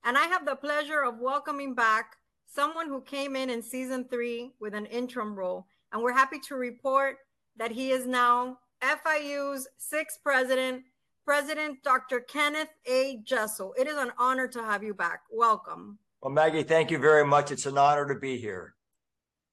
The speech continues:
Speaker 1: You know, Doctor Jessel, we, we've seen each other a couple of times, and I always say, "Oh, I think the podcast had something to do with Doctor Jessel <laughs> being elected." It's a little joke we have with everybody. A lot of people on the podcast have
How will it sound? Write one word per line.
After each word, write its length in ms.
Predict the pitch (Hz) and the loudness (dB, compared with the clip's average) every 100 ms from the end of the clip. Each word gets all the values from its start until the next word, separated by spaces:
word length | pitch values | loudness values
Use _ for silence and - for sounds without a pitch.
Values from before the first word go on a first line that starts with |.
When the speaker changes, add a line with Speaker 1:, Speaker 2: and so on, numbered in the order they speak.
| _ _ _ _ - | _ _ _ _ -6
Speaker 1:
You 80 | 254 | -2
know, 100 | 262 | 0
Doctor 280 | 247 240 | 0 0
Jessel, 360 | 240 262 262 233 | -4 -4 -4 -4
we, 320 | 254 269 269 | -2 -4 -6
we've 140 | 247 247 | -10 -8
seen 160 | 262 | -6
each 140 | 254 254 | -4 -4
other 180 | 247 240 | -4 -4
a 60 | |
couple 240 | 247 240 233 | -4 -4 -6
of 100 | 226 | -4
times, 420 | 233 214 226 220 | -2 -2 -6 -8
and 160 | 208 | -6
I 120 | 208 214 | -4 -4
always 320 | 220 220 214 | -4 -4 -4
say, 340 | 233 214 208 - _ _ - | -6 -6 -8 -14 _ _ 0
"Oh, 200 | 285 254 | 2 4
I 100 | 247 | 0
think 220 | 254 302 | -2 -2
the 120 | 320 311 | -2 2
podcast 380 | 302 285 311 294 | 2 2 -2 -2
had 180 | 269 262 | -4 -2
something 400 | 269 269 285 269 | -4 -4 -6 -6
to 100 | 254 | -4
do 180 | 254 254 | -2 0
with 180 | 254 | 0
Doctor 300 | 247 220 233 | -2 -4 -4
Jessel 580 | 208 226 220 220 220 202 208 - | -4 -4 -4 -4 -6 -6 -10 -14
<laughs> 200 | - _ 359 - - 359 - 349 | -20 _ -6 -4 -6 -6 -6 -8
being 280 | 339 339 311 | -6 -6 -2
elected." 480 | 285 285 277 277 262 | 0 0 -2 0 0
It's 160 | 262 | 0
a 100 | 269 | 0
little 280 | 262 277 285 - _ _ _ | 2 4 2 0 _ _ _
joke 300 | 233 285 294 285 | 2 4 4 2
we 120 | 269 | 2
have 220 | 262 240 | 2 2
with 140 | 254 | 2
everybody. 480 | 262 262 269 233 233 | 2 0 -2 -2 -2
A 60 | 240 | 0
lot 180 | 233 262 | 0 0
of 100 | 262 | -4
people 220 | 254 254 | -4 -2
on 120 | 247 | -2
the 80 | 220 | -4
podcast 560 | - 226 226 233 208 | -4 -4 -4 -6 -6
have 140 | 214 | -6